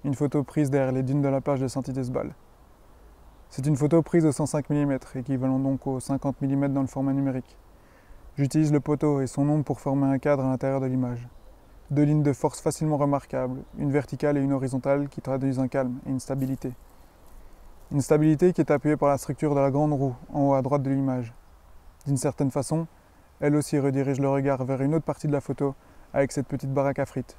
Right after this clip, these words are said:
où une cliente attend sa commande. Ici, la profondeur de champ est aussi très longue. J'essaie d'avoir une extrême netteté du premier jusqu'au dernier plan,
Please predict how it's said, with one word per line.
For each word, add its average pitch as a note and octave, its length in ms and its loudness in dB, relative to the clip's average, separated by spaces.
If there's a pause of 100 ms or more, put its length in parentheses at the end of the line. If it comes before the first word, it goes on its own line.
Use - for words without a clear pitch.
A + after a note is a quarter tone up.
(120)
où C#3 80 -4
une C3 100 -2
cliente C3+ 300 -2 (300)
attend C3 180 -6
sa B2+ 140 -8
commande. C3 320 -4 (1500)
Ici, D3 180 2
la F3 100 6
profondeur D#3 400 0
de D3 120 4
champ D#3+ 160 -2
est D3+ 100 -2
aussi C#3 180 -4
très - 140 -4
longue. B2+ 300 -2 (360)
J'essaie B2 280 -6
d'avoir C3+ 320 0
une C#3 100 2
extrême C#3+ 300 -2
netteté D3 340 -2
du C#3 100 0
premier C#3+ 280 -2
jusqu'au C#3 240 -4
dernier C3+ 260 0
plan, D3 240 -4